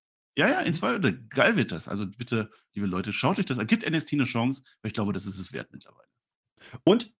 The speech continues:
Speaker 2: vor allen Dingen, da werden wir auch mal sehen, äh, wie gut N X T wirklich funktioniert. Denn es ist der einzige Pay-Per-View im Mainstream-Wrestling, den wir kriegen werden im Dezember. Und ich glaube, da werden die schon den Fokus drauf lenken. Ich kann mir vorstellen, da werden vielleicht auch ein paar auftreten, die sonst eher im Main-Roster unterwegs sind, um das noch ein bisschen zu promoten.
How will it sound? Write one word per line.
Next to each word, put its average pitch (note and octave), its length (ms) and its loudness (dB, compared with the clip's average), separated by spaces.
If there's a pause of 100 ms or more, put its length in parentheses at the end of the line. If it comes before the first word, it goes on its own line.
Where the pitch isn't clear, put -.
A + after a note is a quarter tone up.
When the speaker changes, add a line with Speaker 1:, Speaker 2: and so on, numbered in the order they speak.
Speaker 2:
vor - 160 4
allen A#2 100 8
Dingen, D#3+ 140 6
da B2+ 140 8
werden C#3 140 8
wir G3 80 8
auch F#3+ 100 6
mal F#3+ 80 8
sehen, F#3 260 6
äh, D3+ 240 2
wie D3 80 0
gut E3+ 160 -8
N D#3 120 0
X D#3 120 0
T D#3 140 0
wirklich G3+ 180 -4
funktioniert. G2+ 380 0
Denn B2+ 100 4
es G3 100 0
ist - 120 2
der B3 80 6
einzige C4+ 260 2
Pay-Per-View G2+ 480 2
im B2 340 2
Mainstream-Wrestling, F#2 840 2
den G2 160 2
wir F#2+ 80 4
kriegen G#2+ 240 2
werden A2+ 200 4
im C3+ 100 0
Dezember. D3 420 4 (540)
Und A#3+ 100 4
ich C#4 80 10
glaube, A3 180 6
da F3+ 120 6
werden D3+ 120 8
die C#3+ 80 6
schon - 140 6
den D4 80 2
Fokus B3+ 300 4
drauf C3 160 6
lenken. G#2+ 180 6
Ich G2+ 80 0
kann C3+ 100 6
mir C3 120 2
vorstellen, C3+ 300 6
da A#2+ 100 8
werden B2 160 8
vielleicht A#2+ 240 6
auch - 160 0
ein A#2+ 40 -2
paar B2 220 4
auftreten, D3+ 560 4
die C#3 140 2
sonst B2+ 280 2
eher A#2 260 8
im G2+ 120 2
Main-Roster D#3 460 4
unterwegs E3 340 0
sind, F#3 220 2
um C3 120 2
das B2+ 160 4
noch A#2+ 100 2
ein A2+ 60 0
bisschen A#2 220 -2
zu A2 100 -4
promoten. G#2 460 2